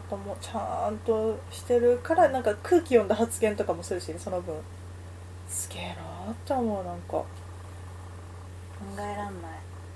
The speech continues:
Speaker 1: いや、考えらんないな。いたら面白いんだけどね、きっとね。
Speaker 2: うん。
Speaker 1: いたら、もったいないババアとか書き始める。
Speaker 2: <laughs>
Speaker 1: と書いてんだろうけど。
Speaker 2: で、あの、木蓮ちゃんと、
Speaker 1: あ、木蓮ちゃん。
Speaker 2: その、園田ノアさんの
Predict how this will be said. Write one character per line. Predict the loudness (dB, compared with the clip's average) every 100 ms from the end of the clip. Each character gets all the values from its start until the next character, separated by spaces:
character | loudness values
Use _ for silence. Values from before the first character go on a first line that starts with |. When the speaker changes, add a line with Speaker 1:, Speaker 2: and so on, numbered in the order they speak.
| -14 -12 -12 -10
Speaker 1:
い |
や、 | -10
考 | -10 -12 -12 -12 -12 -12 -8
え | -8
ら |
ん | -4
な | -4
い |
な。 | -4 -6 -8 -6 -6 -8 -12 -12 -12 -12 -12 -12 -12 -12 -12 -12 -12 -12 -10 -8
い | 2
た | 6
ら | 8
面 | 6 2
白 | 0
い |
ん |
だ | -2
け | -2
ど |
ね、 | -6 -8
き |
っ | -8
と | -8
ね。 | -8 -10 -10 -10 -12 -14 -14 -14 -12 -14 -14 -14 -12 -12 -10
Speaker 2:
う | -6
ん。 |
Speaker 1:
い |
た | -4 2 2
ら、 | 2 -8 -2
も | 0
っ |
た | 2 6 10
い |
な | 12
い |
バ | 10
バ | 10
ア | 8
と | 6
か | 0
書 | -4
き | 0
始 | 4 4 6
め | 4 6
る。 | 4 8 8
Speaker 2:
<laughs> | 8 6 6 4
Speaker 1:
と | 0
書 | 2
い | 0
て | -2 0
ん |
だ | 4
ろ | 2
う | 2
け | -8
ど。 | -10 -12 2
Speaker 2:
で、 | 6
あ | 6 6
の、 | 2 2 0 -10 -14 -8
木 | -4 -2 2
蓮 | 2 2
ち | -2 -6
ゃ |
ん | -6 -2
と、 | 0 0 0 4
Speaker 1:
あ、 | 6
木 | 6 6 6
蓮 | 8 6 2
ち | -2
ゃ | 0
ん。 | 0
Speaker 2:
そ | 0
の、 | 2
園 | 2
田 | 2 0 0
ノ | 4 4
ア |
さ | 2 -6
ん | -8 -2
の | 2 2